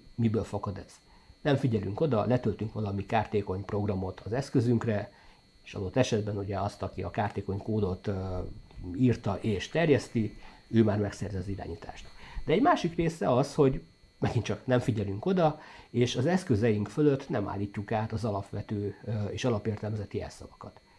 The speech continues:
Mert hogy nem csak a számítógépünk, hanem ugyanúgy egyébként az okostelefonunk, az okos hűtő, az okos kávéfőző és egyebek mind-mind informatikai eszközök, és ezeknek is van egy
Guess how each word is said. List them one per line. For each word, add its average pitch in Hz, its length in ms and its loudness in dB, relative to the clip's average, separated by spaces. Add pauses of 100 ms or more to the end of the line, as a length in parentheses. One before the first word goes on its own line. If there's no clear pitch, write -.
(120)
Mert 120 180 -2
hogy 139 100 0
nem 208 120 2
csak 196 120 -2
a 120 60 0
számítógépünk, 101 1120 -4 (300)
hanem 123 560 2
ugyanúgy 139 560 6
egyébként 123 720 2 (300)
az - 80 -6
okostelefonunk, 107 1160 0
az 98 160 -4
okos 113 420 -2
hűtő, 107 380 0
az 101 140 -4
okos 113 320 -4
kávéfőző 107 680 -2
és 101 120 -6
egyebek 117 520 0 (340)
mind-mind 127 680 6 (100)
informatikai 104 920 0
eszközök, 127 580 2 (500)
és 123 320 2 (160)
ezeknek 147 380 4
is 107 220 0
van 110 240 0
egy 90 140 -6